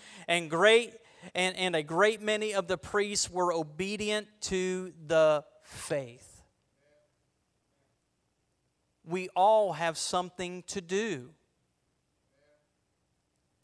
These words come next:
I want you to un-, I want you to be encouraged. Believe me, I'm not trying to browbeat anybody. I'm saying get involved.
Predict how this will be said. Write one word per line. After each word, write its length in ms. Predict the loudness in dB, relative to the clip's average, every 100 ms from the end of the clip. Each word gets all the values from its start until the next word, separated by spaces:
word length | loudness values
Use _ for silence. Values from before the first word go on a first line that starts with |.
| _ _
I 80 | -4
want 320 | -2 -2 -2
you 60 | -2
to 100 | -4
un-, 160 | -4 -4
I 100 | -4
want 280 | 0 -2 -2
you 60 |
to 60 | -8
be 140 | -8
encouraged. 600 | -8 -8 -2 0 0 -4 -8
Believe 220 | -6 -4
me, 100 | -2
I'm 140 | -2
not 180 | -2 -6
trying 300 | -4 -4 -4
to 60 | -6
browbeat 500 | -2 -2 -2 -4 -6
anybody. 680 | -8 -10 -10 -10 -12 -20 _ _ _ -14
I'm 200 | -2 -2
saying 420 | 0 -2 -2 -6 -4
get 220 | -4 -4
involved. 800 | -6 -4 -2 -2 -6 -12 _